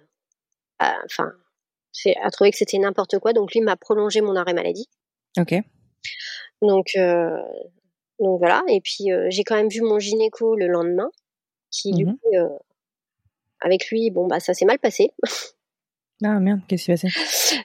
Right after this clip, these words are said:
Speaker 1: Bah, il s'est avéré qu'il m'a fait, euh, une, une écho, et il me dit, « Bah, écoutez, je vois un truc, hein, mais, euh, »,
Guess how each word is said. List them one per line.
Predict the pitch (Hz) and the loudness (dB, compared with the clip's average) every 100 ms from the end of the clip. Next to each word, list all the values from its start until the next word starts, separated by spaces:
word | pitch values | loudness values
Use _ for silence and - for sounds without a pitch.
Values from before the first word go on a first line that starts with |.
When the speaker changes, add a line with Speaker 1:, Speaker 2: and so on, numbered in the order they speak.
| - | -4
Speaker 1:
Bah, | 202 214 | 0 2
il | 214 226 | 4 2
s'est | 214 233 240 | 0 -2 0
avéré | 240 247 247 | 0 0 0
qu'il | 220 196 202 202 | 0 0 2 2
m'a | 202 | 0
fait, | - 196 190 175 | 0 0 0 -2
euh, | 175 - - _ - - | -4 -10 -18 _ -18 -6
une, | 202 196 190 _ - - - | -4 -4 -6 _ -16 -6 0
une | 208 | 2
écho, | 185 - 233 330 403 | 2 2 2 2 2
et | 311 | 2
il | 202 | 2
me | |
dit, « | 202 202 | 0 -2
Bah, | 160 | -4
écoutez, | - - 226 220 - | -6 -4 0 0 0
je | 196 202 | -2 0
vois | 196 | 2
un | 196 | 2
truc, | 202 247 311 403 240 | 2 2 2 0 0
hein, | 240 285 | 0 2
mais, | 226 | 2
euh, », | 170 | 0